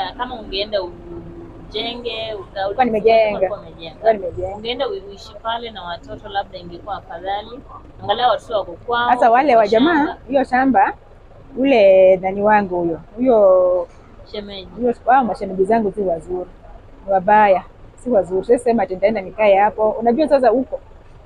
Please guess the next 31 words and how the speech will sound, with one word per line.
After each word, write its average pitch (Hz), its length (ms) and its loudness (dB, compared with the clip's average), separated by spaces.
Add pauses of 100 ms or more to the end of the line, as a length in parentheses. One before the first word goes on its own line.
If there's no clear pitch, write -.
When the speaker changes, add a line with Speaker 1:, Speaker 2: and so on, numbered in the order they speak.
(140)
Speaker 2:
huko 311 180 2
ukirudi 277 360 4
huko, 269 240 4
wanakuambia 233 520 2
kama 339 180 0
unataka 294 240 2
kurudi 247 300 2
hapa, 220 420 0 (500)
eh, 247 180 4 (440)
wanataka 247 300 2
wakurudi, 190 500 -2
yani 262 200 2
wakuchukue - 520 -2
tena 185 320 -4
bado. - 420 -4
Speaker 1:
Mm. 285 280 -14
Speaker 2:
Unaona? 285 420 2 (140)
Ni 240 100 -10
Speaker 1:
Mm. 214 60 -8
Speaker 2:
kama 339 200 2
Wajaluo 208 340 2
I 190 80 4
think. 180 260 -10 (500)
Eh, 185 300 2
hata 254 160 -2
sina 240 220 2
wewe. 247 320 4 (160)
Speaker 1:
Na 220 100 -14
walio 233 340 -4
wapi 254 400 -2
hao? 208 200 -6